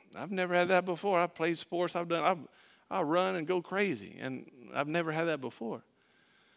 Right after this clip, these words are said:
He said, "Yeah, something triggered something, but it's like an asthma attack type thing." So she gave me a inhaler if it ever happened again and some other stuff. And, but all of a sudden, it's like every all, I mean, it just kept happening, different things. Not as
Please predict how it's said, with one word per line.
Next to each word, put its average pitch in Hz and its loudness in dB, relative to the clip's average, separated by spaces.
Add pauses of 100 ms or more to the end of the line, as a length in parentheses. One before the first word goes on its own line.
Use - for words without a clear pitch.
(260)
He 110 -10
said, 120 -2
"Yeah, 160 4
something 165 2
triggered 170 2
something, 147 0
but 123 2
it's - -6
like 143 4
an 139 2
asthma 135 2
attack 104 -2
type 104 -4
thing." 104 -4
So 156 -4
she 220 0
gave 202 8
me 190 6
a 175 6 (720)
inhaler 151 8
if 147 4
it 147 4
ever 156 6
happened 151 4
again 147 2
and 135 -2
some 127 -2
other 139 4
stuff. 143 4
And, 107 -6 (880)
but 151 10
all 196 12
of 214 8
a 202 6
sudden, 254 8
it's 180 4
like 156 6
every 196 4 (1300)
all, 160 8
I 156 0
mean, 160 6
it 165 4
just 160 -2
kept 151 4
happening, 151 2
different 143 -2
things. 160 2
Not 165 10
as 180 2